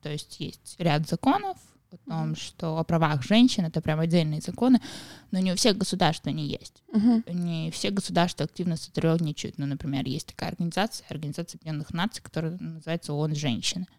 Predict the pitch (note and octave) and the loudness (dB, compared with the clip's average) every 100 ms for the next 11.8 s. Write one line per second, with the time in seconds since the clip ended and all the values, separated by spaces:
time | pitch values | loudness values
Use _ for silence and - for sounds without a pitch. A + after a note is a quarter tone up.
0 | _ A3+ A3+ A#3 - - E3+ E3+ C#3 - | _ 4 6 4 -2 0 2 4 2 4
1 | F#3 E3 C#3 D#3 C3+ E3 - D#3 - D3 | 4 6 2 2 0 -2 -2 -2 0 -4
2 | D3+ C#3 C#3 - - - D3+ D3 C#3+ C#3+ | -2 -2 -2 -4 -6 -6 -4 -2 -2 -2
3 | C#3 C#3 C#3 C#3 C#3+ C#3+ - F#3 D3+ C#3 | -2 -2 -2 -2 -4 -4 -2 -2 0 0
4 | C#3 C3 B2+ B2 - _ _ _ _ _ | 0 0 -2 -6 -14 _ _ _ _ _
5 | _ _ _ _ - E3+ - D3+ - C#3 | _ _ _ _ -4 -4 -2 -4 -4 -4
6 | - E3 - B3+ F#4+ - - - - G#3 | -4 -4 2 2 2 -2 -18 -20 -6 -4
7 | G#3 D4 - A#3 G#4+ C4+ A3 G3+ G3 G3+ | -2 -2 0 -2 0 -2 -4 -10 -6 -4
8 | C#4 - - - G3+ G#3 F3 D#3 E3 - | -4 -6 -8 -4 -2 0 0 -2 -4 -10
9 | _ _ _ - - F#3 F3+ B3 A3 F#3+ | _ _ _ -20 -8 -2 4 6 6 2
10 | F3 C3 D#3+ F3+ G#3 G3+ G3+ G3 - G3+ | -4 -4 -4 -2 0 2 2 0 2 0
11 | - G3 F#3 F3 - G3 D#3+ | 2 0 0 -2 -4 0 0